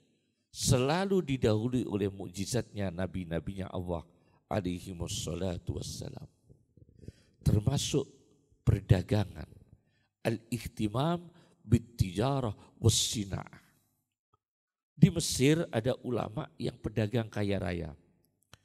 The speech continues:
Namanya Les bin Sa'din.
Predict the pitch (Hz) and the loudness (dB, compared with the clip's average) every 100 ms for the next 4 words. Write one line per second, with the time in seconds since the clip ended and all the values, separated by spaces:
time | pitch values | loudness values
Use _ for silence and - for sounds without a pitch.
0 | _ _ _ - 120 131 147 147 131 - | _ _ _ -2 0 2 0 0 -2 -4
1 | - _ - 120 147 147 - - - 98 | -14 _ 0 4 4 2 -2 -10 -14 0
2 | 120 113 - - - 95 90 | 0 0 -4 -6 -6 -4 -4